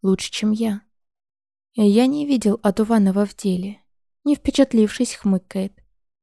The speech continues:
Я без понятия, какой он вратарь. «Значит, ты с самого начала играешь».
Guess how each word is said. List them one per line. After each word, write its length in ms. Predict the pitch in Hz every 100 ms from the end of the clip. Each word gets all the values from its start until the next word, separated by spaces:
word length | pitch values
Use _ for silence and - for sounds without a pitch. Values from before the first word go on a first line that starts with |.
| _ -
Я 220 | 196 196
без 200 | 185 196
понятия, 540 | - 240 254 240 190
какой 340 | 180 190 - 190
он 80 | 180
вратарь. 500 | 196 196 185 190 _ _ _ _ _ _ _ _
«Значит, 720 | 208 196 208 247 247 226 - -
ты 120 | 240
с 60 | -
самого 380 | 233 226 226
начала 520 | 240 247 - 185 180 180
играешь». 580 | - 185 190 - -